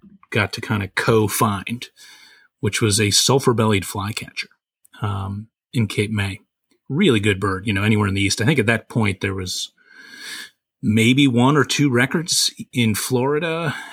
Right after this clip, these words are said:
and, you know, just not many east of the Mississippi. Uh, Louisiana had a, one or two, and that was really about it. And, uh, I remember I, I had a group of, like, six people,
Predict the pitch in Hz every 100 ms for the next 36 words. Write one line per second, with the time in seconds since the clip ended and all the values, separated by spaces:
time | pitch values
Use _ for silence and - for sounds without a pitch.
0 | - 117 110 107 107 104 101 - - _
1 | _ _ 135 113 95 - - 135 127 135
2 | 110 117 95 92 _ _ - 127 104 -
3 | - - 117 101 101 - - - 95 98
4 | - _ 110 98 98 - 127 147 139 113
5 | 110 107 101 - - - 113 98 - 107
6 | 98 98 92 92 _ - 220 113 165 113
7 | 120 127 127 - - _ - - - -
8 | - _ _ - 104 98 101 104 120 123
9 | 135 127 113 123 117 117 104 127 127 117
10 | 107 107 98 - - - - 156 - 95